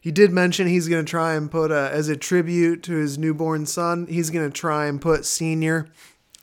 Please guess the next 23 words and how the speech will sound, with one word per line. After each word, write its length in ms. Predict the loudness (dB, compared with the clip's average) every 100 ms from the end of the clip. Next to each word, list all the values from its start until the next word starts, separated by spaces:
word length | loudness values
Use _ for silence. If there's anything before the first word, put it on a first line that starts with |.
| -4
on 160 | 0
his 160 | 0 -4
jersey 680 | -2 0 2 0 -4 -4 -12 _ _ _ _ _ _ _ _ -10
since 240 | -6 -4
he 80 | 0
named 260 | 2 2 2
his 140 | 0
son 440 | 0 0 0 -4 -10 _
Deebo 300 | -8 -6 -4
Samuel 400 | -4 -6 -6 -10
Junior. 400 | -8 -8 -6 -8 -10 -20 0
Technically, 480 | 2 2 2 2 4
he, 120 | 2 0 -4
he 120 | -4
named 340 | -2 0 0 -2
him, 160 | -2
uh, 380 | -2 0 -2 -4 -6
it 80 | -8
was, 280 | -6 -6 -8
uh, 220 | -8 -10 -4
Tyshun 500 | -2 0 0 -4 -2
Raekwon 720 | -2 -2 -4 -6 -6 -10 -14 -16 -20 -20 -20 _ _ _ _ _ _
Samuel 760 | 0 4 4 2 -2 -6 -8